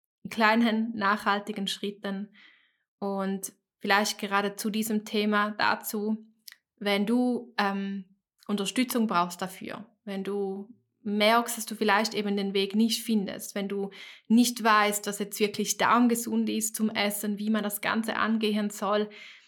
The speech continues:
dann kann ich dir den Happy Darm Kurs empfehlen. Aktuell hat der Happy Darm Kurs gerade noch geschlossen, aber wir werden im Juni wieder öffnen und ich kann dir jetzt die,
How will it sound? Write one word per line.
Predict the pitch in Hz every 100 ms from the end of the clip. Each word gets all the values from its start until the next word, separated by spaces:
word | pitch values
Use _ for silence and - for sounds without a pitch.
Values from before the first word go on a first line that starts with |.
| _ _ _ -
dann | 208
kann | - 220 240
ich | 240
dir | 226 214 226 220 208 - _ _ _ _ _ _ -
den | 196
Happy | 196 202
Darm | 196 190 202
Kurs | 214 190
empfehlen. | - 185 - 190 165 180 -
Aktuell | - 214 240 240 269
hat | 254 247
der |
Happy | 220 214 214
Darm | 214 - 233
Kurs | 233 220
gerade | 220 208 202 202
noch | 202 196 -
geschlossen, | 190 - 196 247 - 226 254 277 -
aber | - 208 220 214
wir | 202 196
werden | 202 214 208
im | 190
Juni | 180 214 233 214
wieder | 208 -
öffnen | 190 202 208 190 220
und | 202
ich | 196 -
kann | 202 202
dir | 202 196 - - - _ _ _ -
jetzt | 226 254 - -
die, | 240 233 226 233